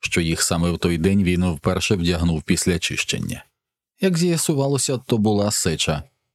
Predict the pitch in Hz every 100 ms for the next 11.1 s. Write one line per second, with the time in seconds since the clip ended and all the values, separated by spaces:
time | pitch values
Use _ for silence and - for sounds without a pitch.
0 | _ - 160 143 135 131 123 110 110 98
1 | - 107 104 101 87 107 101 107 90 95
2 | 92 87 - 90 87 98 113 131 95 87
3 | 92 95 - 107 92 87 - 87 92 95
4 | 87 87 87 87 85 76 98 87 92 92
5 | 90 87 90 98 - 135 - 98 - -
6 | 87 90 113 110 107 101 98 95 87 -
7 | 90 90 87 - 92 87 85 92 92 90
8 | 101 101 101 110 98 - - 104 110 98
9 | 98 - 95 90 98 98 104 101 87 78
10 | 87 82 80 76 - 62 - - - -